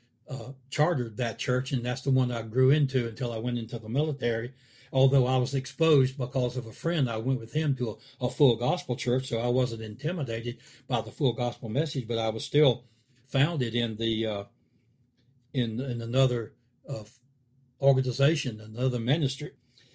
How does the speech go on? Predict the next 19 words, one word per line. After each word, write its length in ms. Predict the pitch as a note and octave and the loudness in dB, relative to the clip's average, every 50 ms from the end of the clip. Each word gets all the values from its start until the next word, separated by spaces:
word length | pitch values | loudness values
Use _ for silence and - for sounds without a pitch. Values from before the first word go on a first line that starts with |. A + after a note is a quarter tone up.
| _ _ | _ _
So, 360 | - - D3+ C#3 C3+ C3 B2+ | 0 4 6 8 8 8 6
uh, 180 | B2+ A#2+ A#2 G#2+ - _ _ _ _ _ _ _ _ _ _ _ _ _ _ _ _ _ _ _ _ _ _ _ _ _ _ _ _ _ _ _ _ _ - | 4 2 0 -2 -6 _ _ _ _ _ _ _ _ _ _ _ _ _ _ _ _ _ _ _ _ _ _ _ _ _ _ _ _ _ _ _ _ _ 0
they, 280 | C3+ C#3 D3 D#3+ C#3+ | 4 6 6 6 4
the, 380 | B2 B2+ B2+ B2 B2 C#3 - - _ _ _ - | 2 2 2 2 2 0 -2 -6 _ _ _ -6
I 140 | - D3+ D#3 | 0 2 2
used 220 | E3 F#3 F3+ - | 2 2 0 2
to 80 | F3+ D3+ | 2 2
think 260 | - F3+ F3+ - F#3+ | 2 2 -2 0 0
it 100 | F3+ E3+ | 0 0
was 100 | D3+ C#3 | 2 2
very 220 | C#3 F3+ F#3+ F#3+ | 2 2 2 2
difficult 580 | E3 G3 G#3 G#3 G#3+ D3+ C#3 C3+ A#2+ G#2+ G#2+ - | 2 2 0 0 -2 -2 0 2 2 2 0 -2
for 120 | - A#2+ | -6 -6
a 60 | A#2 - | -4 0
person 340 | - C3 B2+ B2+ - C3+ | 2 2 2 2 0 -4
to 80 | B2+ B2 | -2 0
lose 260 | A#2 C3 C3 C3 C3 | 2 4 4 4 2
their 120 | C3 A#2+ A2+ | 0 -2 -2
salvation. 680 | - C3 A#2 A2+ G#2+ A#2+ B2+ C3 B2+ - A#2 G2 F2+ | 0 0 0 0 2 4 4 4 2 2 -2 -8 -10